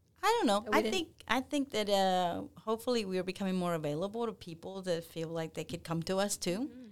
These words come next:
Speaker 1: that we are, we want people to ask those questions because, like I said, that was me seventeen years ago, like, thinking, "Oh man, I don't think I could do this." And then, you know,
Speaker 2: Mm-hmm.
Speaker 1: realizing s-, that you can,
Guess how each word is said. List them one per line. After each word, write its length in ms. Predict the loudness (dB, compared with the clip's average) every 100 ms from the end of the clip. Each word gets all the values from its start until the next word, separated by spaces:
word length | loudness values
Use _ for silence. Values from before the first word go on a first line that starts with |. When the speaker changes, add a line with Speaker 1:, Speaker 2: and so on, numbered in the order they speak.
| -6
Speaker 1:
that 200 | -2 -2
we 200 | -2 -2
are, 320 | 2 2 2 -2
we 80 | -4
want 380 | 0 2 2
people 260 | -2 -6 -4
to 140 | -6 -8 _ -6
ask 300 | -4 -4 -6
those 180 | -8 -2
questions 480 | 0 0 -2 -6 -6
because, 560 | -8 -6 -4 -2 -4 -10 -20 -8
like 140 | -4 -2
I 40 |
said, 280 | 2 0 4
that 180 | 4 6
was 180 | 4 2
me 500 | 4 4 4 0 -6 _ _ _
seventeen 440 | -6 -2 -2 0 0
years 180 | 0
ago, 200 | 0 0 -2
like, 280 | -2 -2 -6 _ -8
thinking, 440 | -6 -6 -6 -8 -10 -20 _ _ _ _ _ _ _ _ _ _ -10
"Oh 140 | -4
man, 320 | -4 -2 -4
I 40 | -4
don't 140 | -4
think 120 | -4 -6
I 60 |
could 140 | -8 -2
do 140 | 0
this." 260 | 0 -2 -2
And 180 | -2 2
then, 340 | 4 2 0 -6
you 140 | -6
know, 100 | -4
Speaker 2:
Mm-hmm. 80 | 0
Speaker 1:
realizing 420 | 2 4 2 0
s-, 260 | -4 -4 -6
that 180 | -4 -4
you 80 | -4
can, 580 | -6 0 2 4 2